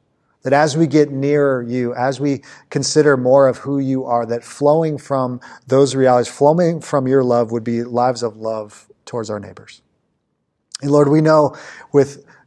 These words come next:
all that's happening with coronavirus and in all of our communities, God, that the opportunities that Jesus talked about, about clothing the naked and helping the sick and visiting the prisoner,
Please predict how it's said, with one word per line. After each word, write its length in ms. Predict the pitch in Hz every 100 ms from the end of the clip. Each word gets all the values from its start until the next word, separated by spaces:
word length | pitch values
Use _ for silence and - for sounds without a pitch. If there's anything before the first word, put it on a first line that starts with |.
| _ -
all 160 | 143
that's 160 | 151 139
happening 360 | 131 135 135 131
with 140 | 123
coronavirus 720 | - 127 113 120 120 123 -
and 100 | 120 120
in 80 | 120
all 160 | 120
of 80 | 123
our 120 | 123
communities, 640 | 117 117 113 117 113 110 -
God, 320 | 120 113 110 - - _ -
that 160 | 127
the 200 | 123 123
opportunities 1200 | 135 139 151 139 - 131 120 101 98 - - - _ _ _ _ _ _ _ _
that 140 | 123
Jesus 360 | 107 117 120 120
talked 280 | - 113 -
about, 320 | 104 107 107
about 340 | 107 110 - _ _ _ _
clothing 720 | - 139 131 127 120 117 107 _ _ _ _ _ _ _ _ _ _ -
the 80 | 117
naked 400 | 107 123 123 107
and 260 | 104 104 _ _
helping 400 | 123 120 117 110
the 100 | 107
sick 440 | - 123 113 -
and 240 | 107 104 110
visiting 440 | 117 117 117 113
the 60 | 113
prisoner, 540 | 120 113 110 107